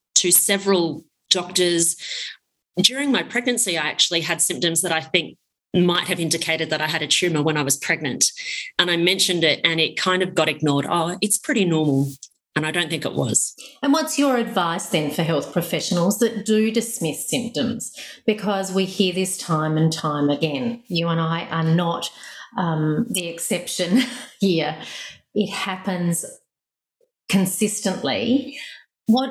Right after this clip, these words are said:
Speaker 2: what's your thoughts and, and what would you like to say to the health professionals?
Speaker 1: What I would like to say is you cannot dismiss young women coming to you with symptoms simply because they are young women and you can explain it away as a heavy period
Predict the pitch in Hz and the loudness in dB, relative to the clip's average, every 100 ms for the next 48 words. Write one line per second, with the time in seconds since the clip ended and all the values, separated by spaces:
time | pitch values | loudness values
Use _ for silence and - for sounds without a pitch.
0 | - 254 247 - 233 214 196 180 175 185 | -4 -2 -2 2 2 2 0 0 0 0
1 | 175 175 185 180 180 - 208 196 170 208 | 0 0 0 -2 -2 2 2 2 0 2
2 | 214 214 196 - 170 156 139 151 131 120 | 2 0 -4 -6 -4 -4 -2 -4 -2 -2
3 | - - - - - - - - _ _ | -2 -6 -4 -2 -2 -4 -6 -18 _ _
4 | 220 262 320 262 180 196 170 180 165 160 | -2 0 0 2 0 2 4 4 4 2
5 | - 160 156 156 151 - - - - - | 0 0 0 4 4 4 -6 -16 -18 -20
6 | _ _ _ _ _ 160 180 175 214 240 | _ _ _ _ _ 2 2 2 2 2
7 | 240 240 - 208 185 - 170 175 175 165 | 4 4 6 6 4 4 4 2 4 4
8 | 170 160 156 185 - 175 170 170 185 170 | 4 2 0 0 0 2 0 0 2 2
9 | 160 - - 180 175 151 151 151 - _ | 2 2 2 -2 -2 0 2 2 0 _
10 | _ _ - - 220 - 202 196 190 170 | _ _ 0 0 0 2 4 2 2 2
11 | 165 165 - 165 156 156 180 190 180 170 | 4 4 2 2 2 2 0 2 2 2
12 | 170 165 165 165 - - 180 151 185 160 | 2 2 -2 -4 -2 0 2 0 0 0
13 | - - 165 165 165 156 151 151 156 165 | 0 0 0 0 0 0 0 0 -2 -2
14 | 139 180 170 170 165 160 156 151 151 | -2 0 0 0 0 2 2 0 -2